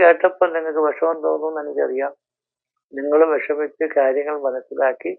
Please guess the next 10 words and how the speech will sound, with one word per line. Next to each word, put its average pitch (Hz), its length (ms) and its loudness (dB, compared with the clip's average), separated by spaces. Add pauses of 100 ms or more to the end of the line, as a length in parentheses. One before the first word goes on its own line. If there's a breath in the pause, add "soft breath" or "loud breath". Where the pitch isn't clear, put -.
(540)
പോയ 135 200 6 (520)
സന്തോഷത്തിന് 143 720 0 (160)
പൂർണ്ണമായ 151 680 2 (680)
അവസരം 127 500 -2
കിട്ടും. - 280 -16 (140)
എല്ലാവർക്കും 165 600 8
നല്ലത് 165 320 2
വരട്ടെ 156 360 0
എന്ന് 160 160 -8 (160)
കാലഭൈരവ 147 580 2